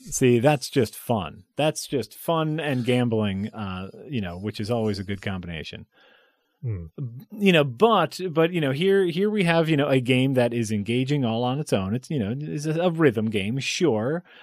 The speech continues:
Speaker 1: but, uh, equally enjoyable when you have a group, uh, together, multiplayer style.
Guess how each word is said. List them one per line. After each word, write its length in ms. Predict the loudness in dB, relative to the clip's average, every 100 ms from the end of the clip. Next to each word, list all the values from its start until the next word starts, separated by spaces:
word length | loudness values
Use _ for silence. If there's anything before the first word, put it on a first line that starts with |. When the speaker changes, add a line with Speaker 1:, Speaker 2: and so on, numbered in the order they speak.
| -14
Speaker 1:
but, 600 | -12 -4 6 8 8 6 0 _ 0
uh, 160 | 0 2
equally 460 | 0 4 4 6
enjoyable 580 | 4 6 6 6 6 2
when 140 | 2
you 100 | 0
have 280 | 0 -2 -4
a 40 | -6
group, 380 | -4 -4 -6 -14 -20 _ _ _ _
uh, 200 | -16 -14
together, 500 | -12 -8 -8 -8 -10
multiplayer 600 | -10 -10 -10 -10 -10 -10 -12
style. 600 | -10 -8 -8 -10 -14